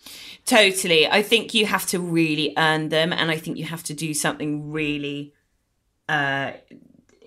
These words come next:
inventive with them. And I think 'cause they are just, they are just a really lazy way of get, of getting under the skin of a character as well.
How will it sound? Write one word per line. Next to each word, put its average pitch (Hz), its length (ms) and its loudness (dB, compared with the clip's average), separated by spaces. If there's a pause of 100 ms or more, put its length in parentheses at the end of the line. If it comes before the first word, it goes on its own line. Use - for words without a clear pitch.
(320)
inventive 143 640 -6
with 143 160 -8
them. 139 380 -6
And 156 80 -10
I 151 80 -8
think - 580 -8 (420)
'cause 165 180 -6
they 151 160 4
are 143 180 2
just, - 500 -10 (880)
they 170 100 2
are 160 120 6
just 156 180 -4
a 160 60 -2
really 151 260 -2
lazy 147 320 -2
way 143 220 -2
of 147 180 -10
get, - 160 -8
of 147 140 -10
getting 143 260 -2
under 143 180 -4
the 143 120 -10
skin 147 320 -2
of 143 100 -8
a 143 40 -14
character 131 520 -8
as 151 160 -10
well. 147 400 -6